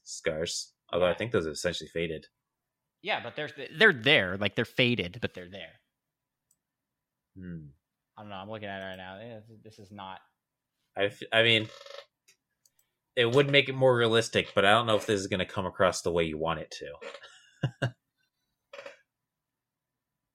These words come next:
Speaker 1: Oh, that's not bad. That's not bad. Yeah, I mean, I can't think of another game that sounds like, "Man, I love this game." I,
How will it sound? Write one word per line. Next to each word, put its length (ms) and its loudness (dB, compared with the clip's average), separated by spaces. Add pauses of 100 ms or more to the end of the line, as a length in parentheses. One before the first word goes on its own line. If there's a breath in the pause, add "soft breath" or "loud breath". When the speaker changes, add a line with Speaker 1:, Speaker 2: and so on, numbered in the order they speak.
(1160)
Speaker 1:
Oh, 140 -20 (340)
that's 180 -18
not 140 -20
bad. 160 -18
That's 180 -18
not 120 -20
bad. 240 -14 (2750)
Yeah, 200 -6
I 20 -8
mean, 120 -8
I 80 -4
can't 220 -4
think 140 -4
of 80 -4
another 280 0
game 440 -8
that 100 -12
sounds 240 -14
like, 160 -14
"Man, 200 -14
I 60 -10
love 220 0
this 200 -6
game." 280 -8 (2250)
I, 280 2